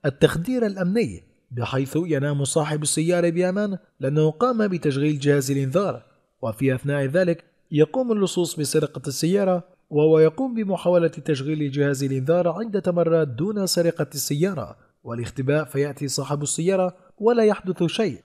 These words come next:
ويفعل هذا أكثر من مرة حتى يظن أن جهاز الإنذار به عطل ما ويقوم بإيقافه، وفي هذه الحالة يقوم بسرقة السيارة دون إزعاج من مالك السيارة.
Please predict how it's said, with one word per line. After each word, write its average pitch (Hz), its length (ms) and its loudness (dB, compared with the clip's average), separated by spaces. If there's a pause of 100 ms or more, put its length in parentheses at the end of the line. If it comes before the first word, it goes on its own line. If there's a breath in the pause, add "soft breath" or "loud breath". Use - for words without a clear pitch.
(200)
ويفعل 131 440 -2
هذا 139 320 0
أكثر 143 280 -2
من 151 140 0
مرة 180 300 0 (140)
حتى 208 480 0
يظن 185 320 4
أن 127 260 0
جهاز 139 340 0
الإنذار 143 460 2
به 190 520 0
عطل 147 240 2
ما 160 300 0 (280)
ويقوم 123 640 -4
بإيقافه، 156 540 -2 (320)
وفي 135 360 -2
هذه 143 220 0
الحالة 160 340 0
يقوم 208 480 2
بسرقة 160 600 0
السيارة 147 520 0
دون 139 340 -2
إزعاج 156 600 -2
من 143 340 -2
مالك 175 340 -2
السيارة. 101 680 -4